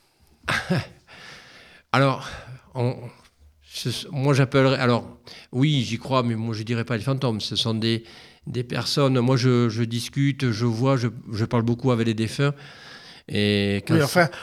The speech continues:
Speaker 2: on peut, on parle de fantômes. C'est un terme, je dirais, enfantin,
Speaker 1: Oui.
Speaker 2: euh, qui va déterminer, euh, le spectre comme
Speaker 1: C'est ça.
Speaker 2: étant, euh, quelque chose qu'on représente dans des dessins animés, dans des films.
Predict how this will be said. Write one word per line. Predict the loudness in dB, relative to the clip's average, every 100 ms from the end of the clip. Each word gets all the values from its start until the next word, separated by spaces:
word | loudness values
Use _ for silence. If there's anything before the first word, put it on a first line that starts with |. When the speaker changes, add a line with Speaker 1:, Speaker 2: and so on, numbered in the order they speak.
| -12 -8
Speaker 2:
on |
peut, | 0 2 2
on | 0
parle | 2 4 4
de | 0
fantômes. | -4 -4 -2 -4 -6 -18 -16
C'est | -12 -8
un | -6
terme, | -2 0 0 0 -2
je |
dirais, | -2 0 2
enfantin, | 0 -2 -4 -4 -6 -8 2
Speaker 1:
Oui. | 4 4 2
Speaker 2:
euh, | -6
qui | -8 -6
va | 2 6 6 6
déterminer, | 2 -6 -4 -2 -2 -2 0 0 0
euh, | -2 -4
le | -4
spectre | -6 0 0 0 -18 -18 -8
comme | -2
Speaker 1:
C'est | 0
ça. | 4
Speaker 2:
étant, | 4 2 0 -6 -20 -16 -6
euh, | -4 -2 -4
quelque | -4 -6 -4
chose | -6 -2 -2 -2
qu'on | -4 -6
représente | -6 -6 -8 -6
dans | -6
des | -8 -10
dessins | -10 -10
animés, | -8 -4 -4
dans | -4 -4
des | -4
films. | -6 -2 0 0